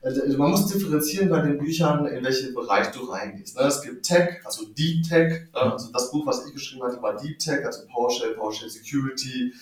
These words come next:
Speaker 1: Implementation. Das war, Zielgruppe war da quasi,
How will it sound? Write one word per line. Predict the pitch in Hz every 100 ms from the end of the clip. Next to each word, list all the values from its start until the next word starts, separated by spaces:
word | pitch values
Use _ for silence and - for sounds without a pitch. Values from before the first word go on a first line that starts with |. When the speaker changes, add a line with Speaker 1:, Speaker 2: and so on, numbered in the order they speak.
| - -
Speaker 1:
Implementation. | 123 120 120 113 113 120 123 - -
Das | - -
war, | - 117
Zielgruppe | - 151 151 139 127 127
war | 117 120
da | 120 107
quasi, | - - 120 123 - 123 120